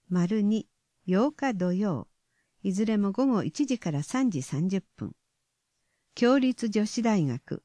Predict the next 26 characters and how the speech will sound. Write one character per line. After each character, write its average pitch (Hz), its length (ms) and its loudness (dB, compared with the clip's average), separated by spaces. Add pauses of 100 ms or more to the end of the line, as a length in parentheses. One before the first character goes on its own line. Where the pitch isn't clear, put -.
(100)
研 247 220 4
修 240 280 0
セ 226 180 -2
ン 170 80 2
タ 113 280 -4
ー 151 40 -10
杉 196 320 2
並 214 320 2
寮、 117 320 -4 (480)
成 240 300 0
田 - 160 -4
西 139 520 -4
四 147 260 0
丁 196 260 -2
目 165 160 0
で。 - 160 -12 (1080)
丸 208 320 4
一 285 300 0
は 165 200 0 (280)
知 - 140 -14
っ - 140 -20
て 294 160 4
お 247 60 2
き - 140 -12
た 196 180 0
い 143 120 -4